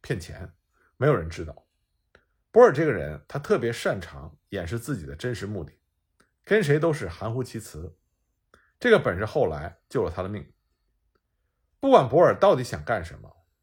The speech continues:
一八零五年四月，他开始了他第一次西部之旅。这一路上，他拜见了很多政要名人。虽然不担任任何公职了，但他从政多年，交了很多朋友，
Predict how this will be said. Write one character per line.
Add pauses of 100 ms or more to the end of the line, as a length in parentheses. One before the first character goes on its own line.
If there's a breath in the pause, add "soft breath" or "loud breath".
一
八
零
五
年
四
月， (560)
他
开
始
了
他
第
一
次
西
部
之
旅。 (1000)
这
一
路
上， (120)
他
拜
见
了
很
多
政
要
名
人。 (960)
虽
然
不
担
任
任
何
公
职
了， (280)
但
他
从
政
多
年， (240)
交
了
很
多
朋
友，